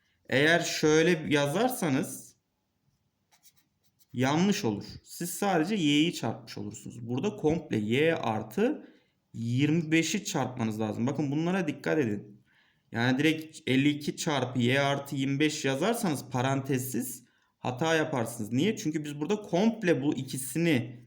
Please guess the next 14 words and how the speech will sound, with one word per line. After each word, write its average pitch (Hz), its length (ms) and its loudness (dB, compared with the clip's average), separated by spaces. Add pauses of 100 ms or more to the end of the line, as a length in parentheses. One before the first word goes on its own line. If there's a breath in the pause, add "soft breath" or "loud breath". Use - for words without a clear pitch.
(160)
elli 120 300 2
iki 120 180 -2
ile 113 120 2
çarpmamız 110 520 -4
lazım. 104 240 -2
Çünkü 147 260 -2
bunlar 151 240 0
artık 147 420 -4
birleşik. 147 800 0 (180)
Değil 214 100 -4
mi? 123 160 -4 (880 soft breath)
Ee, 123 100 0 (300)
devam 233 320 4
edelim. 170 420 0